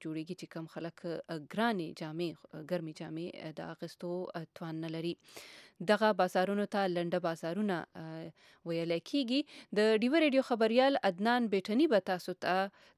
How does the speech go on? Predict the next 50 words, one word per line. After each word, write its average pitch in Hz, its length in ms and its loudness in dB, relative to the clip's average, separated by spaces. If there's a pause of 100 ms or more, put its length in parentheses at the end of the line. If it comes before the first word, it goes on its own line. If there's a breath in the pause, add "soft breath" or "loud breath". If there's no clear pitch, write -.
د - 20 -2 (160)
ژمي 262 280 4
په 175 40 -2 (200)
موسم 190 360 -2
کې 196 120 -2 (100)
د - 100 2
یو 170 140 0
داسې 170 240 -6
لنډه 165 260 -4
بازار 165 320 -2
حال 180 140 0
وړاندې 180 380 0
کوي، 285 220 6
چرته 233 240 2
چې، 240 220 -2 (460 loud breath)
آه، 175 480 -2
بې 180 160 -2
وسه 190 240 -6
خلک 175 320 -6
راځي، 175 340 0 (200)
د 165 180 2
خپل، 170 240 -6 (160)
آه، 160 360 -4 (100)
ځان 202 220 0
دپاره، 220 360 2
د 208 120 2
ژمي 320 220 8
دپاره 220 320 4 (120)
جامې 208 280 2
پیدا 220 200 6 (120)
کوي، 302 160 4 (100)
خو 196 140 2 (140)
هغوی 185 260 -2 (100)
دا 175 160 2
وایي 208 200 4
چې 202 260 -4
په 185 140 2
دې 190 160 0
بازارونو 170 460 -4
کې 165 80 -8 (120)
هم 247 100 4 (120)
وس 160 180 -4 (220)
ریټونه 170 320 -2 (360)
ډیر 165 120 0 (120)
زیات 165 240 -2
شوي 175 200 -2
دي. 170 140 -2 (380)
عدنان 165 320 -4
بیټني 175 360 -6
پې 220 80 0